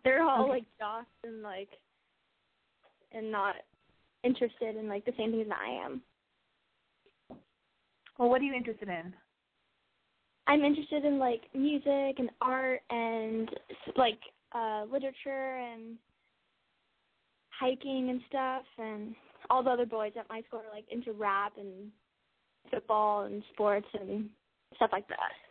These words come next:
Speaker 2: Okay, well, here's what, I'm gonna give you a, a list of places to hang out where I think the boy watching and potential boy meeting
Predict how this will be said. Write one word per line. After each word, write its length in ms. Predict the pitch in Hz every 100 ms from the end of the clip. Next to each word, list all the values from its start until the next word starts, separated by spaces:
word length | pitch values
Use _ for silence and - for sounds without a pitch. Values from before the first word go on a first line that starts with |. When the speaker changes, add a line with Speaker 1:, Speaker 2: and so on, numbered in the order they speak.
| - - - - - _ _ _ - _ _ _ 240
Speaker 2:
Okay, 300 | 233 196 170
well, 80 | 190
here's 360 | 202 247 254 247
what, 140 | 240
I'm 80 | 214
gonna 100 | 226
give 160 | 220
you 120 | 214 196
a, 160 | 175 175
a 80 | 185
list 380 | 175 185 254 277 -
of 160 | 196 202
places 380 | - 233 240 294
to 80 | 285
hang 220 | 262 247
out 300 | 214 196 185 _ -
where 100 | 196
I 80 | 185
think 160 | 196 196
the 60 |
boy 320 | 190 185 190
watching 640 | 196 185 - 196 185 185 185 _ _ _ -
and 100 | 180
potential 400 | 175 196 190 180
boy 220 | 180 180
meeting 460 | 185 175 165 165